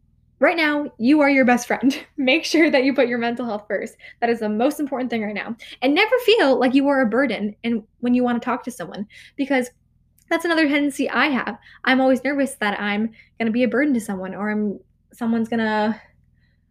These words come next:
I don't know, I'm gonna be taking up someone's time or I'm gonna be a problem. And you're not, okay? I would, well, everyone would much rather have people talk about it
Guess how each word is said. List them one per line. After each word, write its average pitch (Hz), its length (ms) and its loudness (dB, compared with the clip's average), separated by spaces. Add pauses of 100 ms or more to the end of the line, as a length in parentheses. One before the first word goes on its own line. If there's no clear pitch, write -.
(160)
I 269 40 2
don't 262 140 2
know, 220 340 0
I'm 226 140 0
gonna 226 120 2
be 233 80 2
taking 247 300 0
up 240 60 -4
someone's 254 280 0
time 269 460 -2
or 196 180 -2
I'm 208 300 -6
gonna 220 220 -2
be 233 480 -4 (420)
a 240 60 0
problem. 208 680 0 (300)
And 254 340 2 (120)
you're 254 120 2
not, 226 160 0 (220)
okay? 285 320 2 (1300)
I 285 140 4
would, 294 260 2 (560)
well, 196 300 -2
everyone 302 440 2
would 220 140 2
much 247 240 0
rather 262 180 0
have 220 440 -4
people 220 260 -6
talk 330 280 -2
about 269 220 2
it 269 220 2